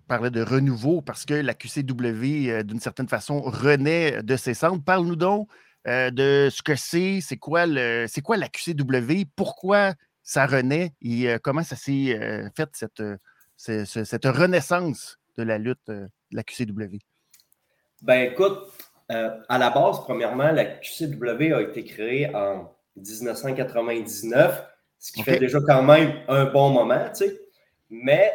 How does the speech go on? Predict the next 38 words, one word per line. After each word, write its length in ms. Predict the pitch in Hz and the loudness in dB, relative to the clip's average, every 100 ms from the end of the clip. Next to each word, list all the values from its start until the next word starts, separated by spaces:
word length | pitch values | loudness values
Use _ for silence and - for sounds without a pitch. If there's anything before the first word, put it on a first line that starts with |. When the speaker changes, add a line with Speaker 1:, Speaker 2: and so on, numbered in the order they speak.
| - | -4
Speaker 2:
c'était 720 | - 120 110 - 143 151 147 - _ - | -12 -12 -10 0 2 2 0 -8 _ -4
dans 200 | 110 110 | -4 -4
une 260 | 110 110 _ _ | -8 -10 _ _
toute 200 | - 143 | -10 -2
autre 300 | 135 131 - | 0 0 -2
époque, 420 | 107 - 123 120 - | -6 0 0 0 -4
tu 60 | |
sais, 80 | 107 | -10
je 60 | 104 | -10
veux 80 | |
dire, 320 | 98 107 110 - | -8 -4 -4 -2
euh, 180 | 101 95 - _ | -2 -4 -12 _
la 220 | 113 113 | -2 0
lutte 240 | 120 147 131 | 0 0 -2
au 80 | |
Québec, 380 | - 110 127 139 | -8 -4 -4 -4
à 60 | 104 | -8
ce 140 | - | -8
moment-là, 440 | 107 107 107 107 120 | -6 -4 -4 -4 -8
c'était 300 | - - 104 101 | -10 -8 -8 -8
vraiment 300 | - 110 110 | -6 -4 -4
pas 160 | 110 113 | -6 -10
ce 120 | - | -10
qu'elle 160 | 110 101 | -8 -8
était 200 | 101 107 | -8 -8
aujourd'hui. 640 | 104 104 95 - 110 160 _ _ _ _ - | -6 -6 -8 -10 -12 -12 _ _ _ _ -6
Euh, 100 | 117 | -2
Speaker 1:
Mhm. 100 | 131 | 2
Speaker 2:
nous, 400 | 139 180 202 - 117 | 4 6 4 2 -2
la 100 | 120 | -2
Q 100 | - | -2
C 160 | 151 | -4
W, 360 | 135 127 123 160 | -2 0 2 0
c'était 540 | - 180 - 135 143 - _ - | -2 -6 0 2 2 -4 _ -8
un 140 | 120 117 - | -6 -6 -10
tout 140 | 214 | -10
petit 440 | 147 147 143 - 170 | -4 -2 0 0 2
noyau 880 | 151 143 135 135 151 170 170 - | 6 8 6 6 4 4 2 -4